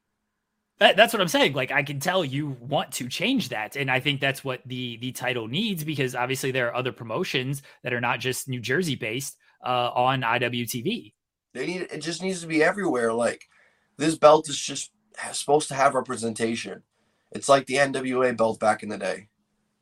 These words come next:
Speaker 2: You know what I mean? When you are the champion, you are the champion. You should be going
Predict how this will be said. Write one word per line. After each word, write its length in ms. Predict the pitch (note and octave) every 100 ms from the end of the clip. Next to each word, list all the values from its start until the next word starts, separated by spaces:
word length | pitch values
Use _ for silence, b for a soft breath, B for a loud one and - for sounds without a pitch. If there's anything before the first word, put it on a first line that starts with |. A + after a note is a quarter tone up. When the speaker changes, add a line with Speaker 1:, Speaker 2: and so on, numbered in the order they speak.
| _
Speaker 2:
You 100 | B2
know 80 | B2+
what 60 |
I 40 | C3
mean? 240 | C3+ B2
When 140 | B2+
you 180 | C#3 D#3
are 180 | D3 D3
the 100 | C#3+
champion, 400 | - C#3 C3+ B2
you 160 | B2 B2
are 140 | B2
the 80 | B2+
champion. 480 | - A#2+ A#2+ B2 A#2
You 100 | A#2+
should 200 | C3+ A#2+
be 80 |
going 240 | A#2+ A#2+